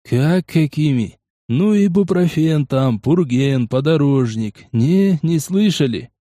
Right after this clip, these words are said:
«Че? Эта точка принадлежит шакалам, а знахарь наш человек, левых не обслуживает». «Я так им и сказал».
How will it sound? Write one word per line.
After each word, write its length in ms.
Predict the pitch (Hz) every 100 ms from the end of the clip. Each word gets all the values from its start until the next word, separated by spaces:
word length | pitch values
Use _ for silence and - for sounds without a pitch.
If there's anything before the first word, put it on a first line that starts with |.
| _ _ -
«Че? 720 | - - 120 151 170 170 131 _ _ -
Эта 320 | 120 123 151
точка 500 | 139 185 185 - 139
принадлежит 680 | 104 123 143 147 165 180 180
шакалам, 800 | - 170 147 156 147 135 113 92 _ _
а 160 | 110 113
знахарь 520 | 113 180 190 185 180
наш 300 | 196 208 165
человек, 600 | 160 147 147 151 127 -
левых 500 | 113 151 185 143 -
не 120 | 131
обслуживает». 880 | 156 147 - 202 202 143 127 113 - _ _ _ _ _ _ _ - 117
«Я 340 | 147 226 226
так 300 | 190 220 190
им 160 | 151 170
и 60 |
сказал». 680 | 170 214 214 160 156 156